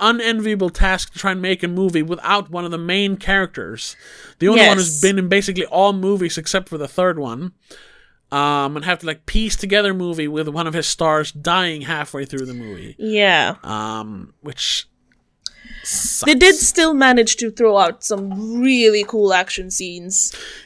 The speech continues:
Speaker 1: Yeah,
Speaker 2: I mean,
Speaker 1: 'cause,
Speaker 2: you
Speaker 1: like
Speaker 2: have the, the, the whole bus scene that we've talked about. I love that one, specifically the
Speaker 1: Yeah.
Speaker 2: ending with, with, uh, Brian running on top of the bus. Very
Speaker 1: Jumping
Speaker 2: cool.
Speaker 1: off the bus, yeah.
Speaker 2: Yeah.
Speaker 1: And how that scene starts with them parachuting onto a mountain
Speaker 2: Yes.
Speaker 1: with cars.
Speaker 2: Yes, and Roman running in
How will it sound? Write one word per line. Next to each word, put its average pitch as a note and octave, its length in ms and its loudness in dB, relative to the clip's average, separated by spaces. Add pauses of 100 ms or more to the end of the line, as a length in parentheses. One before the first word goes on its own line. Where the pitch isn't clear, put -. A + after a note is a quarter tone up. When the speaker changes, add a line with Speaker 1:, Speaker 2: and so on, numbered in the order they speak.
Speaker 1:
Yeah, G3+ 160 4
Speaker 2:
I B3 40 8
mean, B3 180 6
Speaker 1:
'cause, F#3 80 0
Speaker 2:
you - 80 6
Speaker 1:
like G#3+ 80 8
Speaker 2:
have F4+ 220 8
the, D4+ 220 2
the, B3 280 4
the A3 120 2
whole G#3+ 200 6
bus G3 260 2
scene F#3 200 -4
that F3+ 100 2
we've E3+ 220 -6
talked F#3 260 -2
about. F3+ 260 2
I A#3+ 120 8
love G3+ 240 6
that E3 180 4
one, E3+ 200 2
specifically A3 480 0
the G3 140 4
Speaker 1:
Yeah. G3 80 8
Speaker 2:
ending F#3+ 320 2
with, F3+ 160 -10 (240)
with, F#3+ 260 0
uh, F3+ 120 2
Brian F#3 600 4
running F#3 280 0
on F3 120 -8
top F#3 260 2
of E3+ 80 -12
the F#3 80 -4
bus. F#3 380 -2 (340)
Very A#3 220 8
Speaker 1:
Jumping D#3 300 -2
Speaker 2:
cool. C#3+ 40 -4
Speaker 1:
off C#3 160 -4
the C3+ 100 -8
bus, A2+ 400 -6
yeah. C#3+ 160 0
Speaker 2:
Yeah. G3+ 220 8
Speaker 1:
And D3 60 0
how F3+ 260 -2
that E3 160 0
scene E3 220 -6
starts C#3+ 380 -2
with C#3 100 -10
them C#3+ 180 -6
parachuting D3+ 760 -4
onto D3+ 320 -4
a C#3+ 40 -8
mountain C3 460 -10
Speaker 2:
Yes. G#3+ 440 4
Speaker 1:
with - 100 4
cars. - 540 -4
Speaker 2:
Yes, F#3 480 0
and G#3+ 180 2
Roman A3+ 420 6
running A#3 260 6
in A3 340 0